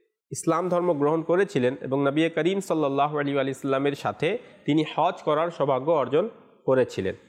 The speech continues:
সুতরাং যখন তিনি নবী করিম সাল্লাল্লাহু আলাইহি ওয়াসাল্লামের সাথে হজ করলেন, তো নবী করিম সাল্লাল্লাহু আলাইহি ওয়াসাল্লাম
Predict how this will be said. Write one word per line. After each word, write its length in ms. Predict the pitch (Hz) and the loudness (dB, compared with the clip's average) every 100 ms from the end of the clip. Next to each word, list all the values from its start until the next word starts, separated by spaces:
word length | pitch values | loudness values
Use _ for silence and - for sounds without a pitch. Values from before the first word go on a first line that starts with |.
| _ _ _ _ _ - | _ _ _ _ _ -4
সুতরাং 400 | 208 233 147 135 - - _ _ _ _ _ _ _ _ - | 0 2 0 -4 -14 -20 _ _ _ _ _ _ _ _ -2
যখন 220 | 180 196 | -2 2
তিনি 160 | 214 | 2
নবী 240 | 214 196 202 | 4 4 2
করিম 240 | 202 220 | 2 0
সাল্লাল্লাহু 460 | 214 202 190 185 185 | 0 2 4 4 4
আলাইহি 180 | 190 185 | 4 2
ওয়াসাল্লামের 420 | 185 180 180 185 | 4 4 4 2
সাথে 280 | 190 185 165 | -2 -2 0
হজ 420 | 117 139 156 - - _ | 2 2 0 -10 -20 _
করলেন, 380 | 180 196 123 117 - - _ _ _ _ | 2 2 2 0 -6 -20 _ _ _ _
তো 400 | 185 185 180 - - - | 2 4 2 0 -12 -2
নবী 280 | 165 185 233 | -2 0 0
করিম 320 | 226 202 233 | 2 0 0
সাল্লাল্লাহু 520 | 208 175 156 131 131 | 0 0 2 2 2
আলাইহি 220 | 131 123 | 2 0
ওয়াসাল্লাম 580 | 123 127 190 170 131 175 | -2 0 2 4 2 -4